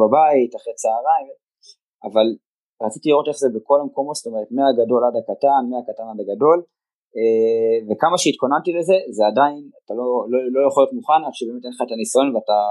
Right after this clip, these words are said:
חווה את זה ביום יום. היום, למשל, יש לי הרבה יותר, אה, ידע וניסיון ב-, בתחום, ש-,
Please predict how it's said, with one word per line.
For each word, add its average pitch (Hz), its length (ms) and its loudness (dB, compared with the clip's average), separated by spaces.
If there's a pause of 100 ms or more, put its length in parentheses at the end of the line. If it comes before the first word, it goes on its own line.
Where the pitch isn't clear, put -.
(160)
חווה 107 260 0
את 107 80 -4
זה 110 120 -6
ביום 101 260 -2
יום. 95 120 -16 (840)
היום, 156 300 4
למשל, 131 340 -2
יש 123 100 -10
לי 131 120 2
הרבה 117 220 2
יותר, 127 220 2 (100)
אה, 110 140 -4 (140)
ידע 127 280 6
וניסיון 131 560 -2
ב-, 117 280 0
בתחום, 151 300 -10 (100)
ש-, 120 300 -4